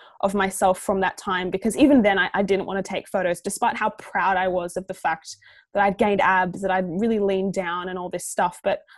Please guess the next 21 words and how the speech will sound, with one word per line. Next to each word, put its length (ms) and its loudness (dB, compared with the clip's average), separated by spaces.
I 40 -6
had 200 -4
really 220 2
pointy 360 -2
shoulders. 680 0
I'd 260 -2
managed 400 -2
to 80 0
achieve 340 0
a 40 -6
thigh 320 0
gap, 300 -4
which 340 -8
for 120 2
my 260 4
body 220 2
structure 420 -6
is 240 -4
not 380 -4
normal. 640 -2
Um, 400 -2